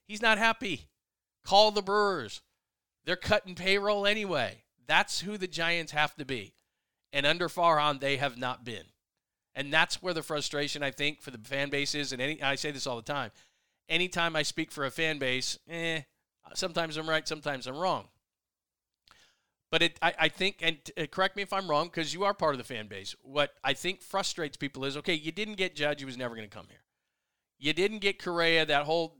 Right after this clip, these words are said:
you know, the whole thing with the ankle. Okay. But then what did you do?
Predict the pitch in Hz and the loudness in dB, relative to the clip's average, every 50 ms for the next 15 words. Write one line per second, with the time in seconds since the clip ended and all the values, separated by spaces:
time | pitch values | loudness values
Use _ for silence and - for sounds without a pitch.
0 | _ - 143 135 123 131 127 120 123 - - 135 123 151 175 180 - - 175 170 | _ -14 -12 -10 -8 -6 -6 -6 -8 -10 -12 -8 -4 -4 -4 -4 -2 -2 -2 -2
1 | 160 156 - 156 151 147 143 147 143 - 160 147 - - 180 180 - 165 156 160 | -4 -6 -8 -4 -2 0 0 0 -2 -2 -4 -6 -4 -4 -4 -2 2 2 2 2
2 | 170 - _ _ _ _ _ _ _ _ _ _ _ _ _ _ _ _ _ _ | 0 -4 _ _ _ _ _ _ _ _ _ _ _ _ _ _ _ _ _ _
3 | _ _ _ _ _ - 175 190 185 - 165 196 202 196 185 175 180 202 226 247 | _ _ _ _ _ -2 -2 -2 -2 -2 0 0 0 0 -2 -2 0 0 0 0
4 | 226 196 175 190 208 180 160 160 185 214 214 165 110 - | -2 -4 -6 -8 -8 -8 -6 -4 -2 -2 -2 -4 -6 -10